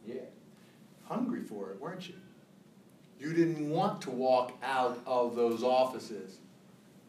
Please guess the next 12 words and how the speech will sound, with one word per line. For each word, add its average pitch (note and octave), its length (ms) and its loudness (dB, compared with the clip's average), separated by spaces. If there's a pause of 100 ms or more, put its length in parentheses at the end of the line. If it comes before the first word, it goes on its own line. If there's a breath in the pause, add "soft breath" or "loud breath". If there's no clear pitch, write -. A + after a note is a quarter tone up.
(340)
not B2 320 -4
having A#2 380 -2
that G#2 240 -8
position, G#2+ 460 -8 (260)
that G2+ 260 -10
job. G#2 400 -8 (1500)
You A#2+ 80 -14
didn't C3+ 240 -4
like C#3 240 0
how C3 160 0
that B2+ 220 -2
felt. - 400 0